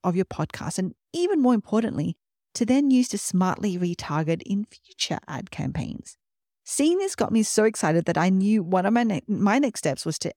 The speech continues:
actually do it, analyze the data, and show you how we can use that data going forward. So watch this space. So there you have it. If you've been wondering whether running paid ads is for you and you've been confused about where to start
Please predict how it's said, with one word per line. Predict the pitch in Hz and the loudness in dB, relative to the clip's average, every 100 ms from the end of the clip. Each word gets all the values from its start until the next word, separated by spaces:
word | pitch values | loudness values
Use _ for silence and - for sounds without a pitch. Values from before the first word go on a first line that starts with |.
| _ | _
actually | - 202 - - 254 240 - - 151 | -6 -6 -4 0 2 0 -2 -8 -2
do | 180 - | 0 0
it, | 90 - _ _ _ _ | -4 -10 _ _ _ _
analyze | 202 247 285 294 | 2 4 4 2
the | 269 | 0
data, | 226 165 165 165 - | 0 2 2 2 0
and | 175 165 | -2 -2
show | - 175 | 0 0
you | 165 170 | 0 -2
how | 175 - 175 | -2 -4 -2
we | 196 226 | 0 -2
can | - | 0
use | 208 190 | 0 0
that | - | 0
data | - 160 165 | 0 0 0
going | 151 151 | -2 -2
forward. | - 92 87 - _ | -4 -4 -6 -12 _
So | - - 175 220 - _ _ _ | -4 2 4 4 0 _ _ _
watch | 165 127 120 - | -8 -6 -4 -6
this | - - | -8 -8
space. | - - 104 156 - - - _ _ _ _ - | -4 -4 -4 -8 -10 -12 -16 _ _ _ _ 0
So | 262 | 4
there | 277 | 6
you | 269 | 6
have | 226 160 | 4 2
it. | 127 - | -2 -2
If | 220 | 0
you've | 240 285 | 2 2
been | 311 285 | 4 4
wondering | 233 214 202 185 | 4 4 2 4
whether | 180 170 | 4 4
running | 160 165 170 | 2 0 0
paid | 175 180 - | 0 -2 -2
ads | - 156 - | -2 -2 -4
is | - 165 | -6 -8
for | - | -4
you | 170 147 160 208 | -4 0 0 2
and | 175 | 0
you've | 160 151 | -2 -2
been | 165 | -4
confused | - 170 - 185 185 | -2 -4 -2 -2 0
about | - 165 - | -2 -4 -2
where | 160 | -2
to | - | -2
start | - 151 117 190 | -2 0 0 -2